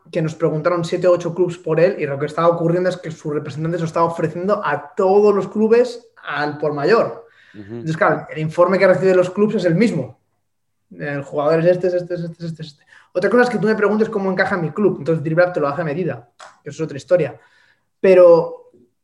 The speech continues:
Speaker 1: lo que ocurre muchas veces es que tenemos un jugador que nos dice, que nos dice la, el sistema, "Esto está muy bien, jugador muy bueno, muy bueno, miradlo, miradlo,
Speaker 2: Y
Speaker 1: miradlo".
Speaker 2: nadie lo está viendo.
Speaker 1: Nadie lo pregunta. Entonces, cua-, entonces, pero, entonces, ahí entra un poco el, "¿Estáis seguros que no necesitáis un extremo derecho? Porque tenemos aquí uno que deberíais echar un ojo".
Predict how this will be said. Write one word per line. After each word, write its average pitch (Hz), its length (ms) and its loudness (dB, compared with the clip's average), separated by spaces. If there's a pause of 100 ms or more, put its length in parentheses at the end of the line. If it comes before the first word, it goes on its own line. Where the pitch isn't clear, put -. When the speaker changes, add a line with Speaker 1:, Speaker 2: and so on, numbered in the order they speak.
(120)
Speaker 1:
lo 180 140 4
que 175 60 2
ocurre 202 260 4
muchas 214 220 2
veces 214 180 6
es - 60 -6
que 180 120 -2
tenemos 170 260 0
un 185 60 -4
jugador 185 320 4
que 175 100 -4
nos 160 120 -2
dice, 156 400 -4
que 160 100 -4
nos 156 100 -4
dice 165 140 2
la, 165 120 2
el 156 160 -4
sistema, 147 580 -6
"Esto 160 140 -14
está - 120 -8
muy 156 160 -4
bien, 190 360 0
jugador 143 300 -4
muy 151 140 -6
bueno, 165 220 -2
muy 165 140 -2
bueno, 170 200 -4
miradlo, 156 380 -4
miradlo, 156 260 -4
Speaker 2:
Y - 40 -6
Speaker 1:
miradlo". 165 200 -4
Speaker 2:
nadie 147 220 -4
lo 131 80 -6
está 127 160 -8
viendo. 139 400 -10
Speaker 1:
Nadie 254 160 -4
lo 247 100 4
pregunta. 240 600 -2
Entonces, 208 420 4
cua-, 180 220 -2
entonces, 175 220 0
pero, 147 240 -8 (100)
entonces, 170 280 -12 (220)
ahí 170 200 4
entra 185 220 2
un 185 80 0
poco 175 300 2
el, 139 340 -6 (500)
"¿Estáis 240 260 2
seguros 254 480 4
que 220 120 -2
no 220 120 2
necesitáis 214 380 4
un 202 80 -2
extremo 202 380 0
derecho? 208 300 2
Porque 151 220 -4
tenemos 208 360 2
aquí 226 200 2
uno 233 220 -2
que 208 100 0
deberíais 165 320 4
echar 190 180 0
un 202 120 0
ojo". - 420 -6